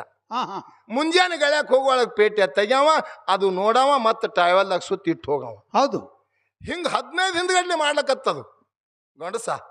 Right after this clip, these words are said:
Speaker 1: ಹಾ, ಹಾ.
Speaker 2: ಅವ್ನ್ ಹೆಂಡ್ತಿ ನೋಡಿದಳು, "ನನ್ ಗಂಡ ಹಿಂಗ್ಯಾನ್ ಮುಂಜಾನೆ ಅದು ಪೇಟ್ಯಾದ ಮುಂದೆ ಕುಂಡಿರ್ತಾನ, ನೋಡ್ತಾನ, ಪೇಟ್ಯಾಗ ಕೀಲಿ ಹಾಕಿ ಹೋಗ್ತಾನ, ಯಾನ್ ಇಟ್ಟಿರ್ಬೇಕು?" ಅಂತೇಳಿ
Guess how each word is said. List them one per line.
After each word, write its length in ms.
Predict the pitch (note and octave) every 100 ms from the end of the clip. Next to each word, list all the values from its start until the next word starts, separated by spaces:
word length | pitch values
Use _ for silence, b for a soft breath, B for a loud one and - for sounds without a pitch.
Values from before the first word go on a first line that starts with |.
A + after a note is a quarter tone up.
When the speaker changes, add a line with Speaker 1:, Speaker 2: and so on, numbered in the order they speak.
| _ G#3+
Speaker 1:
ಹಾ, 120 | B3+
ಹಾ. 120 | A#3
Speaker 2:
ಅವ್ನ್ 160 | G#3 G3+
ಹೆಂಡ್ತಿ 460 | F#3 A3 A#3 A3+
ನೋಡಿದಳು, 400 | G#3+ G#3 F#3+ E3 B2+ b b b -
"ನನ್ 140 | F#3
ಗಂಡ 240 | F3+ D4+ D4+
ಹಿಂಗ್ಯಾನ್ 320 | C#4 C#4 C4+
ಮುಂಜಾನೆ 400 | A3+ A3+ A#3+ A#3
ಅದು 140 | A3
ಪೇಟ್ಯಾದ 360 | E3+ F#3 G#3 G3+
ಮುಂದೆ 200 | G3+ F#3
ಕುಂಡಿರ್ತಾನ, 480 | F#3 F#3 E3+ F#3+ F#3+
ನೋಡ್ತಾನ, 480 | E3+ G3+ F#3 F#3 F#3+ F#3 B _
ಪೇಟ್ಯಾಗ 340 | F3 F3 G3
ಕೀಲಿ 280 | G3 F3+ F#3
ಹಾಕಿ 160 | E3+ E3
ಹೋಗ್ತಾನ, 320 | F3 E3+ E3+ E3 B
ಯಾನ್ 360 | G3+ C4 F4+ E4+
ಇಟ್ಟಿರ್ಬೇಕು?" 440 | B3+ B3 A3+ G3
ಅಂತೇಳಿ 260 | F#3+ G#3+